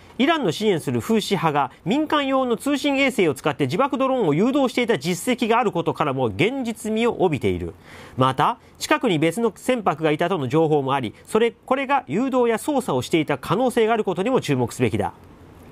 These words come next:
ドローンによるタンカー攻撃とおぼしき事例はこれまでもこの地域でいくつか散見されていた。しかしいずれも未遂であったり、被害の程度として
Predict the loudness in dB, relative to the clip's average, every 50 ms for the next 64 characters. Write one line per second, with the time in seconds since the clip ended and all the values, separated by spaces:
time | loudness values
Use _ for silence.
0 | -20 -20 -20 -20 -20 -20 -20 -20 -20 -14 -14 -14 -14 -14 -18 -16 -8 0 2 4
1 | 4 4 4 4 4 4 4 4 4 2 2 2 0 0 2 0 0 2 2 2
2 | 2 2 0 -2 0 0 0 2 2 0 0 0 -2 -4 -2 0 2 2 2 2
3 | 2 0 -2 0 0 0 0 2 0 0 2 2 0 0 0 0 0 0 0 0
4 | 0 -2 -4 -4 0 0 0 0 2 0 0 -2 -4 -4 -2 -2 0 0 -2 -2
5 | 0 0 0 0 0 -2 -2 0 0 0 -2 -2 -6 -2 0 0 0 2 2 0
6 | 0 -2 -4 -14 -16 -10 -4 -2 0 0 0 0 -2 0 0 0 0 0 2 2
7 | 0 0 0 0 0 0 0 0 0 2 2 0 0 0 -2 -4 -4 -4 -8 -8
8 | -4 0 0 2 2 0 0 -2 0 0 2 2 2 0 0 -2 -2 -2 -2 -2